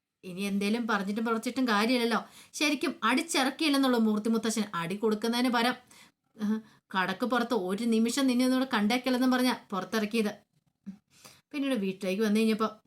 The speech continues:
വേണു പറഞ്ഞു, "മോളെ, ഇതങ്ങനെ നമ്മൾ വെറുതെ വിട്ടിട്ട് കാര്യമില്ല." രേവതി പറഞ്ഞു, "എന്ത് ചെയ്യാനാ?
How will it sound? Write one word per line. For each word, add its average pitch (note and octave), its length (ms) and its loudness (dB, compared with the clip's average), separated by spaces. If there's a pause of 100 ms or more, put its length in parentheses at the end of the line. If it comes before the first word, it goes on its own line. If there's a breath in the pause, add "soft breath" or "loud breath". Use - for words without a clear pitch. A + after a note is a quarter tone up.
(500)
വേണു F#3 300 -4
പറഞ്ഞു, G#3+ 260 2
"മോളെ, F#3 280 0 (340)
ഇതങ്ങനെ A#3 420 2
നമ്മൾ G#3+ 240 2
വെറുതെ G#3+ 360 0
വിട്ടിട്ട് A3 340 0
കാര്യമില്ല." F#3 440 0 (360)
രേവതി E3+ 360 -6
പറഞ്ഞു, G#3 200 0
"എന്ത് E3 160 -6
ചെയ്യാനാ? A3 300 2